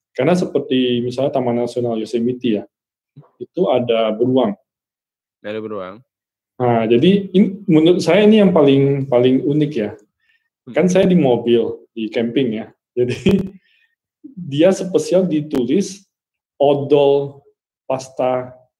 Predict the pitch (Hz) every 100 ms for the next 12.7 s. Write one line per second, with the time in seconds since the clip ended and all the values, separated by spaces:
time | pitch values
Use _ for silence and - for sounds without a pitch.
0 | _ 131 123 139 151 139 - 151 156 143
1 | 139 143 139 151 185 151 147 - 135 143
2 | 135 160 208 - 156 190 220 175 180 147
3 | 139 151 139 165 190 139 123 - 127 -
4 | 147 120 101 - _ _ _ _ _ _
5 | _ _ - 131 127 - 98 95 - 113
6 | 110 101 107 _ - 139 147 147 165 226
7 | 240 - 135 147 156 156 151 226 - 180
8 | - - - - 143 143 143 143 139 139
9 | _ 131 131 139 156 151 110 - _ _
10 | _ _ 131 160 143 151 185 151 151 156
11 | 147 110 104 - _ _ - 180 135 -
12 | 117 113 131 - 117 117 107